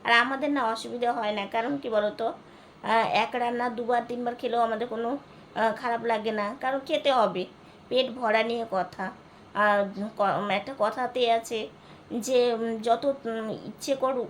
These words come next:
করুক না কেন, তোমাকে মানে পরিস্থিতির সাথে সবসময় চলতে হবে। তো এই হচ্ছে ব্যাপার। তো দেখো সাজুগুজু করেছি, খাওয়া দাওয়া করেছি, তাও লিপস্টিকটা কিন্তু আছেই। তো, উম, একটু চোখে কাজল পরলেও কত ভালো লাগে,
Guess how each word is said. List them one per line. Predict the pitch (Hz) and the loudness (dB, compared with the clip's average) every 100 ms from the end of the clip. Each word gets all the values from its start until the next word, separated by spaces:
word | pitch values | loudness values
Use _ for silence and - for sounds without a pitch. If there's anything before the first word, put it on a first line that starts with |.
| - | -2
করুক | 247 262 | -2 -2
না | 262 240 | -2 0
কেন, | 240 220 208 - - - - - | 0 0 -2 -8 -20 -20 -12 -2
তোমাকে | 247 254 262 302 294 - | 0 0 -2 -4 -4 -6
মানে | 226 226 226 220 | -2 0 0 0
পরিস্থিতির | 247 262 262 277 | 0 0 -6 -8
সাথে | 269 226 285 | -4 -6 -4
সবসময় | 214 208 220 220 | -6 -6 -10 -8
চলতে | 247 220 202 | -4 -2 0
হবে। | 196 185 185 - - - - - | 0 0 -4 -8 -20 -20 -20 -2
তো | 240 | 2
এই | 220 226 254 | 4 4 2
হচ্ছে | 247 - 254 | -2 -2 -2
ব্যাপার। | 226 202 196 202 - - - - | -2 -2 -2 -2 -4 -20 -20 -8
তো | 226 | -2
দেখো | 233 233 247 | 2 2 2
সাজুগুজু | 277 269 214 240 247 254 | -4 -6 -6 -6 -6 -6
করেছি, | 262 247 247 | -2 -2 -2
খাওয়া | 247 226 214 | -2 0 2
দাওয়া | 233 226 | 2 0
করেছি, | 233 - 233 285 - - - | -2 -4 -10 -12 -20 -20 -4
তাও | 226 240 | -2 0
লিপস্টিকটা | 247 277 - 277 285 | -4 -6 -8 -6 -4
কিন্তু | 285 233 240 | -4 0 2
আছেই। | 180 185 - 196 - - - - - | 2 0 -6 -8 -10 -20 -20 -18 -4
তো, | 240 | -4
উম, | 240 214 220 220 | -2 -8 -6 -6
একটু | 220 | -8
চোখে | 240 233 285 | -6 -6 -4
কাজল | 240 208 233 220 | -2 -2 -2 -4
পরলেও | 247 240 214 | -2 -2 0
কত | 214 208 254 | 0 0 -2
ভালো | 233 202 202 | -2 -2 -2
লাগে, | 208 190 208 | -2 -2 -4